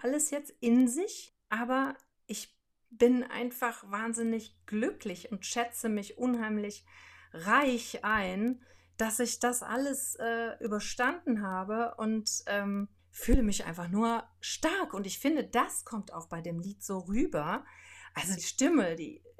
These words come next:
ist ja kraftsprotzend, äh, strotzend, nicht sprotzend, <laughs> strotzend. Ähm, das, finde ich, hört man einfach, oder?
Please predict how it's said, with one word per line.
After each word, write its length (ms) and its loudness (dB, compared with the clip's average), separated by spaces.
ist 200 -8
ja 180 -4
kraftsprotzend, 1700 -4
äh, 240 -4
strotzend, 920 2
nicht 240 0
sprotzend, 640 0
<laughs> 120 -2
strotzend. 680 -2
Ähm, 440 4
das, 280 -2
finde 320 6
ich, 360 -8
hört 340 4
man 220 0
einfach, 480 -4
oder? 320 -2